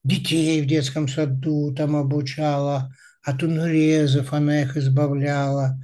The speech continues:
Ну, почему я так говорю? Потом она подростков обучала, потом взрослых людей обучала. И в большинстве случаев людей, до которых трудно достучаться.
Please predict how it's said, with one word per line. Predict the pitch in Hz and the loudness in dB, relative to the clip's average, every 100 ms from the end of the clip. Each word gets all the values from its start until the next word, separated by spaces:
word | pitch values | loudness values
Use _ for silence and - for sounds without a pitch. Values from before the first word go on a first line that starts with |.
| - - _ _ | -14 -20 _ _
Ну, | 175 180 | -2 0
почему | 196 202 226 220 | 0 2 4 6
я | 175 | 6
так | 135 147 | 4 2
говорю? | 135 135 139 | 4 4 4
Потом | 135 156 208 196 | 2 2 2 4
она | 185 180 | 2 0
подростков | 135 190 175 165 180 175 147 - 139 156 | 2 2 4 4 4 2 0 -2 -8 -6
обучала, | 147 151 131 156 147 | -2 -2 -2 0 0
потом | 135 185 214 | 0 4 4
взрослых | 180 143 160 185 196 175 - 156 135 | 4 4 4 6 4 2 -2 -6 -4
людей | 156 151 | -2 0
обучала. | 151 147 135 156 147 143 135 - - - - - | 0 -2 -2 -2 -2 -2 -6 -16 -20 -20 -20 -4
И | 160 | 0
в | |
большинстве | 139 147 147 143 - 160 | 2 2 0 -4 -2 -2
случаев | 131 165 131 147 | 0 -2 0 2
людей, | 135 147 160 202 - - - - _ - | 2 2 4 2 2 -6 -20 -20 _ -4
до | 131 | 0
которых | 147 135 170 156 | 0 0 0 0
трудно | 135 156 147 143 | -2 -2 0 2
достучаться. | 135 131 151 - 113 - - | 0 -2 -4 -4 -6 -8 -12